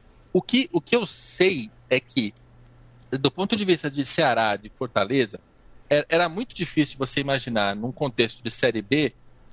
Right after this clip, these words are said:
em que os contratos não são contratos de três, de cinco anos, são contratos mais curtos,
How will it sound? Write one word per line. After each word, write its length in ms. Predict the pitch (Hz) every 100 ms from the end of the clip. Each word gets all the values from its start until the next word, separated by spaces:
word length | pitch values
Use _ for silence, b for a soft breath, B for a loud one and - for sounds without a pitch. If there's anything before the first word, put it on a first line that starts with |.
| -
em 60 | 127
que 140 | -
os 100 | 131
contratos 520 | - 127 135 127 - -
não 100 | 127
são 160 | 135
contratos 400 | 123 120 123 117
de 80 | 127
três, 540 | - 127 131 120 113
de 60 | 107
cinco 360 | - 117 - 127
anos, 220 | 131 -
são 100 | 120
contratos 380 | 120 117 113 -
mais 180 | 123
curtos, 600 | - 151 143 135 117 110